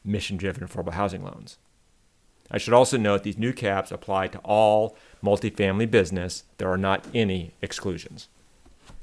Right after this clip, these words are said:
Now let's also talk about bills that are in Congress, both affordable housing and renewable energy related. Now, on the affordable housing topic, a bill was introduced this month to allow for the non-recognition of gain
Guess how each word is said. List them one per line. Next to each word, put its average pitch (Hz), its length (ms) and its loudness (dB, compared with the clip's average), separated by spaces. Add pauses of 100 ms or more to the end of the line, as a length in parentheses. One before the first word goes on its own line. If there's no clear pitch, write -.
(180)
Now 208 140 2
let's 185 200 4
also 135 580 8 (280)
talk 131 260 4
about 110 640 0
bills 110 320 4
that 107 100 -4
are 98 60 -2
in 98 60 -4
Congress, 107 760 -6
both 110 240 -6
affordable 117 260 6
housing 101 380 2
and 92 120 -4
renewable 95 180 -4
energy 95 240 -6
related. 90 420 -4 (880)
Now, 107 380 0
on 107 120 0
the 101 100 0
affordable 104 300 2
housing 175 300 0
topic, 92 520 -8 (320)
a - 100 -8
bill 135 180 2
was 175 140 2
introduced 107 500 -2
this 127 200 -8
month 101 340 -6 (320)
to 123 180 -2
allow 123 360 2
for - 140 -6
the 104 100 -2
non-recognition 113 800 0
of 85 100 -8
gain 98 480 -6